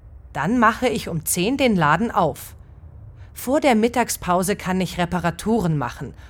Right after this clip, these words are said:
und ein bisschen nähen. Da ist meistens nicht so viel los.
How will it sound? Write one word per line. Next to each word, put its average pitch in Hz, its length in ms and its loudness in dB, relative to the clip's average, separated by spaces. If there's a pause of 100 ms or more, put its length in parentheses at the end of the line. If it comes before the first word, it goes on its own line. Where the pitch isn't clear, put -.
(100)
und 180 280 0
ein 160 160 2
bisschen 160 440 0
nähen. 165 400 2 (680)
Da 254 120 2
ist 254 220 0
meistens 226 540 0
nicht - 260 0
so 190 120 -2
viel 165 240 -2
los. 123 400 -6